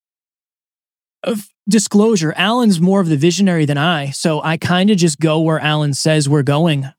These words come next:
We have the same core values, core beliefs, and core aspirations, and I trust that man with my life. Um, so wherever he says we're going, but more of what we're doing, more podcasts, more clients, more impact, more money to pour back in the business, and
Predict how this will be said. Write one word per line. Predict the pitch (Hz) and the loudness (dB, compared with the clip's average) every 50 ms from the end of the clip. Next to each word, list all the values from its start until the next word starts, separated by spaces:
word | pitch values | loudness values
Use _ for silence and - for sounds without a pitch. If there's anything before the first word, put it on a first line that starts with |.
| - | -8
We | - 147 165 185 175 | -2 2 2 4 4
have | 147 127 160 180 180 185 185 180 | 2 2 2 2 2 0 0 0
the | 196 | 0
same | 170 - - 180 175 175 185 | -2 0 0 2 2 4 2
core | 190 - - 185 185 160 | 2 2 2 0 0 2
values, | 156 156 156 160 165 170 175 185 180 - | 0 0 0 0 0 2 2 2 2 0
core | - - 170 175 | -2 -2 -2 -2
beliefs, | 165 156 151 151 156 156 - - | 0 0 2 2 2 0 0 -2
and | 160 143 | -2 -2
core | - 156 156 151 | 0 0 0 0
aspirations, | 147 147 135 - - 147 147 151 156 - 196 190 170 | 0 -2 -4 -4 -2 0 0 0 0 2 2 2 2
and | 151 147 | 2 0
I | 147 139 | -2 -2
trust | - - - 139 - - | -2 -2 -2 -2 -2 -2
that | 160 143 139 | -2 -2 0
man | 151 151 151 151 | 0 0 2 2
with | 151 139 - | 0 0 0
my | 147 143 139 | 0 0 2
life. | 135 139 151 180 190 - - - _ _ | 2 2 2 2 0 -2 -8 -16 _ _
Um, | - 151 143 139 139 135 135 135 | -4 -4 -2 -2 -2 -4 -4 -4
so | - - 180 160 156 151 | -2 -2 0 0 0 0
wherever | 151 147 139 160 165 156 160 165 170 165 | 0 0 0 2 2 2 2 0 0 -2
he | 147 - 175 | 0 0 0
says | 156 - 180 180 165 165 | 2 2 0 0 0 0
we're | 180 160 | 0 0
going, | 147 151 170 170 196 233 262 262 - _ _ _ _ _ _ | 2 0 0 2 2 0 0 -2 -4 _ _ _ _ _ _
but | 202 196 | 0 2
more | 190 190 208 214 233 233 240 240 | 4 4 4 4 4 2 2 2
of | 220 175 | 2 2
what | 196 208 | 2 2
we're | 190 190 175 | 2 2 2
doing, | 160 170 160 143 135 131 | 2 0 0 -2 -4 -4
more | 143 160 175 196 | -2 0 0 0
podcasts, | 190 - 185 175 175 156 - 170 165 165 151 - - | 2 0 0 0 0 0 -2 -2 -2 -2 -4 -4 -4
more | 170 165 | -4 -4
clients, | 147 - - 156 151 151 151 151 151 - - - - _ _ _ | -2 -2 -2 0 0 0 0 -2 -4 -6 -10 -14 -18 _ _ _
more | 175 165 170 160 | -2 0 2 2
impact, | 156 151 147 143 147 147 147 135 - - - _ _ _ _ - | 2 2 2 0 0 0 0 -4 -6 -12 -20 _ _ _ _ -2
more | 165 165 165 | 0 2 2
money | 165 165 160 160 160 | 2 2 2 2 0
to | 160 147 | 0 0
pour | - - 170 | 0 0 0
back | 151 151 147 147 - | 0 0 -2 -2 -2
in | 147 | -2
the | 147 | -2
business, | 143 139 147 143 139 147 160 175 - - | 0 0 0 0 2 0 0 0 0 -2
and | 156 147 143 139 | -2 -2 -2 -2